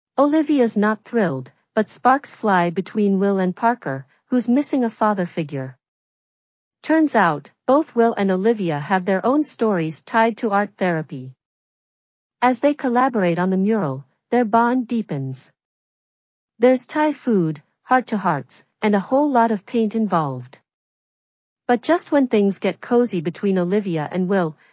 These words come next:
she gets cold feet about moving on from her past. Thankfully,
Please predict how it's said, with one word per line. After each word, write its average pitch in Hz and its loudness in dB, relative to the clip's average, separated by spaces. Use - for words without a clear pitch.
she - -4
gets 302 -2
cold 277 -2
feet 220 -4
about 180 0
moving 226 0
on 190 0
from 185 -2
her 202 -2
past. 147 -8
Thankfully, 165 0